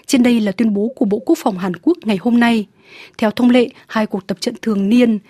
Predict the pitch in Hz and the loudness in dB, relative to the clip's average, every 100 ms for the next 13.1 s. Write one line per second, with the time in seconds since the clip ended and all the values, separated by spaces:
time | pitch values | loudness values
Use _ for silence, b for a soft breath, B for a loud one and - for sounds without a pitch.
0 | b b - 294 269 285 - 214 185 - | b b 2 4 4 -2 -6 -4 -4 0
1 | 277 269 208 190 220 - 277 254 247 233 | 2 4 2 0 -2 -2 -2 -2 -2 -2
2 | 196 190 180 180 - 320 359 - 226 196 | -2 -4 -6 -6 0 2 2 -4 -4 -2
3 | 196 240 320 - B B - 254 285 262 | -2 0 -2 -2 B B -4 -2 -2 -2
4 | 254 233 196 196 214 226 247 226 B B | -2 -2 -4 -4 -4 -2 0 -2 B B
5 | - 226 220 254 294 247 220 190 202 202 | -2 0 0 2 0 2 -2 0 -2 -4
6 | - 202 - 233 226 220 - 185 208 208 | -6 -6 -4 -2 0 -2 -2 -4 -4 -6
7 | - 208 240 - 262 247 220 180 202 202 | -6 -2 -2 -2 0 2 2 0 -4 -2
8 | 294 - 202 - 220 196 - 302 233 208 | -4 -4 -6 -4 -4 -4 -4 -4 -4 -2
9 | 196 214 214 202 B B 220 208 185 214 | -2 0 0 -4 B B -2 -2 -2 0
10 | 294 233 240 202 196 214 214 190 208 202 | 2 2 0 0 -2 0 -2 -2 -4 -4
11 | - 208 202 208 - 330 349 B B B | -2 -2 -2 -4 0 0 0 B B B
12 | B B 277 254 262 330 370 - 226 208 | B B 0 4 4 4 2 -2 -2 -2